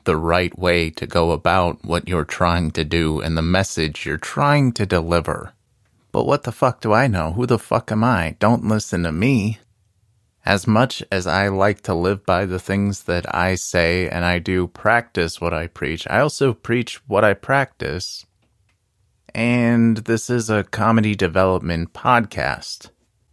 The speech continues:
And the truth isn't always that funny, and I've really enjoyed lying to you guys lately.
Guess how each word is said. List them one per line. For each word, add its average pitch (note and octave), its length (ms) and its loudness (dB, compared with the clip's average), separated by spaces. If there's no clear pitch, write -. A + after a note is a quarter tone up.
And A2+ 120 2
the C3+ 40 2
truth F3 320 0
isn't G#2+ 320 2
always F#2+ 380 0
that F2 220 0
funny, G2 560 -2
and G#2 200 0
I've G#2+ 280 0
really B2 340 0
enjoyed A2 640 4
lying G2 540 0
to - 100 -14
you E2+ 140 -6
guys E2 400 -4
lately. D#2+ 600 -6